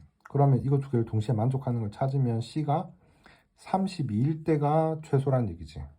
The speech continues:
그래서 C를 여기다 넣어주시면 되고, 아,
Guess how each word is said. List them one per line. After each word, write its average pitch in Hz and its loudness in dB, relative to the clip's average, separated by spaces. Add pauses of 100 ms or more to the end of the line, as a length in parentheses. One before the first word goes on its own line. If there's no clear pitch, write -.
(840)
그래서 117 -4
C를 139 0
여기다 110 -2
넣어주시면 95 -8
되고, 87 -12 (880)
아, - -10